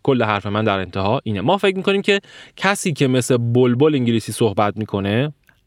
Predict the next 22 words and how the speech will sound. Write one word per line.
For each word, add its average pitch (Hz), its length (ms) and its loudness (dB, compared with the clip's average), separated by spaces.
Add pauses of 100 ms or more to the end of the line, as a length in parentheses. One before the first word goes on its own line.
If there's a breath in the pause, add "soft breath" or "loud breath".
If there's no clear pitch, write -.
قطعاً 117 440 -2
سطحش 120 720 -4
پیشرفته 85 520 -8
است، - 220 -14
در 107 140 2
صورتی 107 320 -2
که 165 200 0 (280 loud breath)
این 135 120 0
آدم 110 240 0
می‌تونه 117 240 -2
تو 131 80 0
لول 101 240 0
اینترمدییت 113 640 0
این 104 100 -6
کار 92 140 -4
رو 90 100 -2
انجام 90 280 -6
بده، 90 140 -6
سرعت 95 300 -2
مناسبی 95 460 -6
داشته 135 240 -2
باشه، 135 260 -2